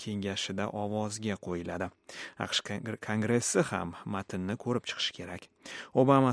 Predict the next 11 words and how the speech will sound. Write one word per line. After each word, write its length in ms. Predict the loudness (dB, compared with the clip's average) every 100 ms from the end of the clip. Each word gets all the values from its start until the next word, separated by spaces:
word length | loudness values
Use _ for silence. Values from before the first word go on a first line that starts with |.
| 4
so'zlariga 500 | 2 2 2 2 0
ko'ra, 300 | 2 0 0
kelishuv 580 | -2 -6 -4 -4 -4 -4
ma'qullanmasa, 840 | -4 -4 -4 -4 -4 -4 0 2 0
dunyoning 500 | -2 -6 -4 -2 -2 0
eng 360 | 2 2 2 0
beqaror 500 | -4 -4 -4 -2 -2
mintaqasida 680 | -4 -6 -8 -6 -2 0 0 -2
yana 240 | -4 -4 -2 -4
bir 80 |
urushga 640 | -4 -6 -4 -4 -4 -4